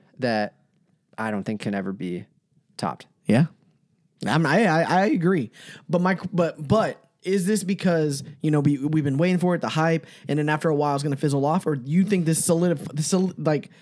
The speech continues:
Speaker 2: is a solid number one for you?
Speaker 1: For right now, that I, I'll, I'll, I'll specify. For right now, it's my, my number one, and I try not to make the newest Marvel movie my number one for that reason,
Speaker 2: Yeah.
Speaker 1: because, like, Shang-Chi, I still love that movie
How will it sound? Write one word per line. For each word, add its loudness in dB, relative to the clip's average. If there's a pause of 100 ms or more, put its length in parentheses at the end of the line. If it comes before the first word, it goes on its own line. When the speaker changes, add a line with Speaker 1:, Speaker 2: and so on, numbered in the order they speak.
(180)
Speaker 2:
is 2
a 4
solid 2
number 2
one 0
for -4
you? -6
Speaker 1:
For 2
right 2
now, 2
that 0
I, 0 (120)
I'll, 2
I'll, 2
I'll 2
specify. 0
For 0
right 2
now, 2
it's -6
my, -2 (640)
my -2
number 2
one, 0
and 0
I 2
try 2
not 2
to 0
make 0
the -2
newest 0
Marvel 0
movie -2 (440)
my 0
number 0
one 0
for -2
that 0
reason, 0
Speaker 2:
Yeah. 4
Speaker 1:
because, 2
like, -2
Shang-Chi, 0 (640)
I 2
still 2
love 2
that 2
movie -2